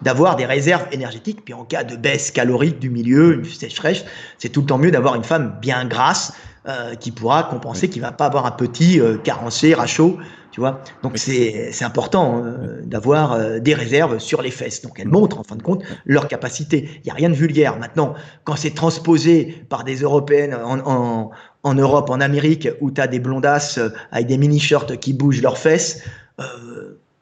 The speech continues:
Speaker 1: c'est aussi pour montrer des réserves énergétiques, mais ça n'a plus la même fonction, ce n'est plus dans le milieu tribal où tout le monde se connaissait,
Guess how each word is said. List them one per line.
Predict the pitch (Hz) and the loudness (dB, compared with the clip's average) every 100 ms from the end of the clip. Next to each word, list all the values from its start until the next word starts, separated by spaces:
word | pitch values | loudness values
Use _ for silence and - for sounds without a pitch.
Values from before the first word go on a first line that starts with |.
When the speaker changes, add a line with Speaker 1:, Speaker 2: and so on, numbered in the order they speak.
| _ _ _ _ _ _ - | _ _ _ _ _ _ -10
Speaker 1:
c'est | - | 2
aussi | 147 160 185 | 4 4 4
pour | 143 | 2
montrer | 127 131 127 | 0 -2 -2
des | 120 | -2
réserves | 117 120 131 113 110 107 - | -2 0 0 0 -2 -6 -2
énergétiques, | 139 131 113 120 220 226 - - - _ - | -2 -2 -4 0 0 0 -4 -20 -20 _ -2
mais | 131 | -2
ça | - | 0
n'a | 127 120 | -2 2
plus | 175 | 4
la | 160 | 6
même | 131 123 | 4 0
fonction, | 123 117 180 | -2 -2 0
ce | 170 | 0
n'est | 110 113 | 0 2
plus | 151 | 2
dans | 127 | 4
le | 117 | 4
milieu | 123 123 | 2 2
tribal | - 120 160 | 2 2 2
où | |
tout | 120 135 | 0 -2
le | 135 | 0
monde | 139 | 0
se | - | -2
connaissait, | - 120 117 - 160 175 | -4 -4 -2 4 4 4